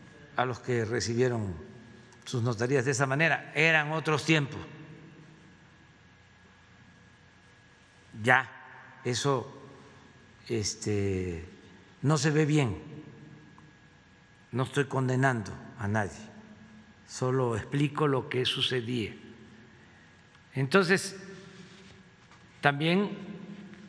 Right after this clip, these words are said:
eh, es oportuno, pues, que tengan los gobernadores en cuenta de que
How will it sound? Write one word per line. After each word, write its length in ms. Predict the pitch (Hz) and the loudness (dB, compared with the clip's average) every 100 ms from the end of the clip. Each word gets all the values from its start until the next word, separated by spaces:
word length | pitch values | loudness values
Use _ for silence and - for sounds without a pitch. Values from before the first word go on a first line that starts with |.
| - | -10
eh, 560 | - 143 131 123 120 127 | 0 2 4 2 0 0
es 140 | 147 170 | 2 2
oportuno, 720 | 151 185 - 196 190 190 190 - - - - - - - - - - - - - | 4 2 6 6 8 6 2 -4 -12 -14 -16 -16 -18 -18 -20 -20 -20 -20 -20 -8
pues, 220 | - 117 - | -2 -2 0
que 800 | 127 117 110 104 92 - - - - - - - - - - - - - - - - - - | 2 4 4 2 0 -6 -12 -16 -18 -20 -20 -20 -20 -20 -20 -20 -20 -20 -20 -20 -20 -20 0
tengan 420 | 151 156 151 139 | 2 4 2 2
los 260 | 135 120 107 | 0 -2 -2
gobernadores 840 | 131 131 139 147 151 147 147 - - - - - - - - - - - | 0 0 2 2 2 0 -4 -8 -14 -18 -20 -20 -20 -20 -20 -20 -20 -12
en 140 | 120 120 | -6 2
cuenta 500 | 143 165 123 - 139 - - - - - - - - - - - - - - - - - | 4 4 2 -4 -6 -10 -18 -18 -20 -20 -20 -20 -20 -20 -20 -20 -20 -20 -20 -20 -20 -10
de 180 | 113 110 | -4 -2
que 800 | - 117 110 98 - - - | 0 2 2 0 -6 -14 -16